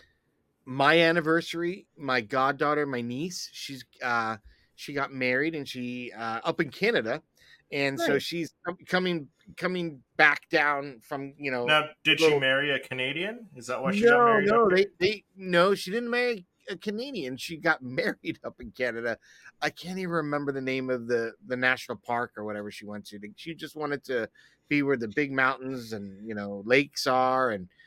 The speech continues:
Speaker 1: I can't remember a national park she chose, but, I mean, pictures are gorgeous.
Speaker 3: Jasper? Banff? Mount Robson?
Speaker 1: I keep thinking Banff, and I'm, I, I don't wanna be
Speaker 3: Ban-,
Speaker 1: wrong.
Speaker 3: Banff is beautiful.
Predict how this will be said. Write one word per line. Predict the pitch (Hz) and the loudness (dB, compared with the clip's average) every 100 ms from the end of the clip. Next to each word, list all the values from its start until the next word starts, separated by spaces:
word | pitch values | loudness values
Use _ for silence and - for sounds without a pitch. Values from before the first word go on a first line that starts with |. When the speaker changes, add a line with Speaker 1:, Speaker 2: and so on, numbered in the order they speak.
| - _ | -20 _
Speaker 1:
I | - | -10
can't | 170 | -2
remember | 180 170 | 2 4
a | 156 | 4
national | 151 143 139 120 | 2 0 -4 0
park | 135 127 | 0 0
she | 113 | -4
chose, | 98 104 95 | -10 -10 -6
but, | 127 139 | -6 -4
I | |
mean, | 135 131 120 | -2 -2 -2
pictures | 170 165 143 | -4 -4 -4
are | 120 | 0
gorgeous. | 127 139 95 | 2 2 2
Speaker 3:
Jasper? | 185 190 _ - | -2 -2 _ -2
Banff? | 123 139 190 - - _ _ _ _ _ _ _ _ - | 2 2 0 -6 -20 _ _ _ _ _ _ _ _ -6
Mount | 117 131 | -4 -2
Robson? | 123 135 139 175 185 - _ _ - - | 0 -2 -2 -12 -12 -18 _ _ -16 -14
Speaker 1:
I | - | -12
keep | - 214 - | -8 -8 -6
thinking | 226 165 110 | -2 -4 -4
Banff, | 110 117 127 87 - - | -10 -10 -12 -14 -20 -12
and | 113 | -6
I'm, | 113 123 | -4 -4
I, | 110 120 120 123 | -8 -10 -10 -8
I | |
don't | 131 139 - - | -8 -8 -12 -8
wanna | 139 135 | -4 -2
be | 120 | 0
Speaker 3:
Ban-, | 120 123 | 2 2
Speaker 1:
wrong. | 117 98 | 0 2
Speaker 3:
Banff | 139 151 143 | 2 2 0
is | 113 | -10
beautiful. | 113 113 107 92 85 | -10 -10 -10 -12 -16